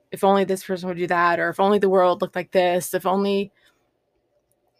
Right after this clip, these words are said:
you know, I didn't have a chronic illness and I could work, and I could work part-time, and wah, wah, wah, ba, ba, ba." That's, that's,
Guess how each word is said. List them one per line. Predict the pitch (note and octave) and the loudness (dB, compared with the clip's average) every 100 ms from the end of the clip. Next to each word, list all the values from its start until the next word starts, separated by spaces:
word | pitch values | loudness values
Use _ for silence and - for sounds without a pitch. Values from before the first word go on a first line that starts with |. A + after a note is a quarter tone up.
| _ _ _ _ _ _ - | _ _ _ _ _ _ -2
you | G3 | 0
know, | F3+ F#3 | 2 2
I | E3+ F3+ | 0 0
didn't | G3+ G3+ | 0 2
have | G3 | 2
a | G3 | 0
chronic | F#3+ G#3 G3 | -2 -2 0
illness | G#3 F#3+ F#3+ F#3 | 2 2 0 -2
and | F#3 | -4
I | F3+ | -6
could | F#3 | -4
work, | G3 F#3+ F#3+ F#3+ F#3+ - | -2 0 2 0 -2 -6
and | F3+ | -8
I | |
could | F3+ F#3 | -8 -6
work | F#3+ F#3 | -6 -6
part-time, | G3 F#3+ F3+ F#3 F#3 F#3 | -8 -6 -6 -4 -4 -6
and | F3 F3 _ - - _ _ _ | -8 -12 _ -20 -20 _ _ _
wah, | - G3+ G3 | -4 0 0
wah, | F#3 E3+ E3 | -2 -4 -4
wah, | F#3+ G3 F#3+ F#3+ F#3+ - _ _ _ _ _ _ _ _ _ _ - | -4 -2 -2 -4 -6 -10 _ _ _ _ _ _ _ _ _ _ -10
ba, | F3+ | -8
ba, | E3+ - | -8 -4
ba." | F#3+ F#3 F3+ _ _ _ _ _ _ _ _ _ _ _ _ _ _ _ _ _ _ _ _ _ _ _ _ _ _ _ _ _ _ _ _ _ _ _ _ _ _ _ _ _ _ _ F#3+ | -2 -4 -6 _ _ _ _ _ _ _ _ _ _ _ _ _ _ _ _ _ _ _ _ _ _ _ _ _ _ _ _ _ _ _ _ _ _ _ _ _ _ _ _ _ _ _ -20
That's, | F#3+ - | -18 -16
that's, | - G3 - | -12 -12 -14